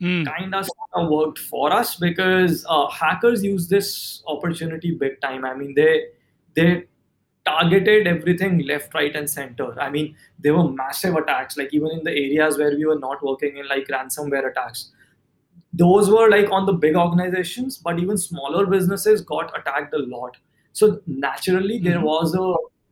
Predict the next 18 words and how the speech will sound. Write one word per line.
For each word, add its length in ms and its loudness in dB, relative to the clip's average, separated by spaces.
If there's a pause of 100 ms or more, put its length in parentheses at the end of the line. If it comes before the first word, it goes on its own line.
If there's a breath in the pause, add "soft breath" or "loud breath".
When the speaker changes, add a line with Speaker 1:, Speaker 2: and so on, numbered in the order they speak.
Speaker 2:
quite 280 0
a 120 2
demand 540 -2
of 160 0 (100)
cybersecurity 800 0
for 120 -2
small 280 -6
and 120 -4
medium 260 -4
businesses 540 0
or 120 -2
even 260 -8
little 340 -6
upper 420 -2 (400 soft breath)
segment 520 -2
businesses. 600 4 (120)
So 200 2
that, 260 -2